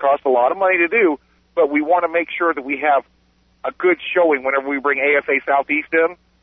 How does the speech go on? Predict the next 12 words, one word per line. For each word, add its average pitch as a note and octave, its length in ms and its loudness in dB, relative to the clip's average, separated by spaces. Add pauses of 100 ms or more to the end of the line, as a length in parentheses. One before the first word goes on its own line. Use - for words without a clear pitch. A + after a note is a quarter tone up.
(220)
And, C3 640 -2
you E3 80 -4
know, C3+ 160 2
people F3+ 220 -2
come E3+ 240 0
and C#3 100 -2
go, C#3 160 4
"Hey, D#3 200 -2
that D#3 140 -2
was C#3 140 -2
a C3 80 0
great C#3+ 280 -2